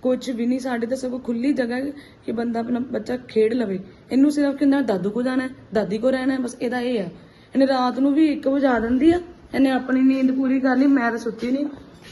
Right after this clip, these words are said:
ਮੰਮੀ ਤੇ ਇਹ ਦੋਨੋਂ ਦਾਦੀ ਪੋਤੀ ਸੋ ਰਿਹਾ ਇੱਕ ਇੱਕ ਘੰਟਾ, ਮੈਨੂੰ ਨੀਂਦ ਨਹੀਂ ਆਈ, ਕਿਉਂਕਿ ਜਦੋਂ ਮੇਰੀ ਨੀਂਦ ਦਾ ਟਾਈਮ ਹੁੰਦਾ ਉਦੋਂ ਮੈਨੂੰ ਦੀਪ ਫੋਨ ਕਰ ਲੈਂਦੇ ਆ। ਮੇਰੀ ਆਹੀ ਸ਼ਡਿਊਲ ਆ, ਹਨਾ ਨੀਤੇ?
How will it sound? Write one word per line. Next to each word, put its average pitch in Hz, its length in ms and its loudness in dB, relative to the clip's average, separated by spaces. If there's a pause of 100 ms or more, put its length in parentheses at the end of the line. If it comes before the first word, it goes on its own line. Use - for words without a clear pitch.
(180)
ਮੰਮੀ 247 320 4
ਤੇ 294 100 0
ਇਹ 277 360 2 (140)
ਦੋਨੋਂ 240 480 4 (380)
ਦਾਦੀ 214 280 2
ਪੋਤੀ 240 320 0
ਸੋ 208 240 -2
ਰਿਹਾ 220 200 0
ਇੱਕ 233 120 -6
ਇੱਕ 226 200 -8
ਘੰਟਾ, 240 260 -2
ਮੈਨੂੰ 233 400 2
ਨੀਂਦ 208 280 0
ਨਹੀਂ 247 160 4
ਆਈ, 254 160 2 (520)
ਕਿਉਂਕਿ 240 220 0
ਜਦੋਂ 247 340 2
ਮੇਰੀ 269 300 6
ਨੀਂਦ 277 180 6
ਦਾ 269 80 0
ਟਾਈਮ 269 240 2
ਹੁੰਦਾ 269 200 2
ਉਦੋਂ 254 160 0
ਮੈਨੂੰ 254 220 0
ਦੀਪ 214 240 -4
ਫੋਨ 220 180 -4
ਕਰ 226 180 -4
ਲੈਂਦੇ 254 300 0
ਆ। 262 100 -2 (500)
ਮੇਰੀ 247 240 2
ਆਹੀ 247 240 -2
ਸ਼ਡਿਊਲ 226 480 -2
ਆ, 190 80 -2 (540)
ਹਨਾ 262 120 6
ਨੀਤੇ? 302 360 6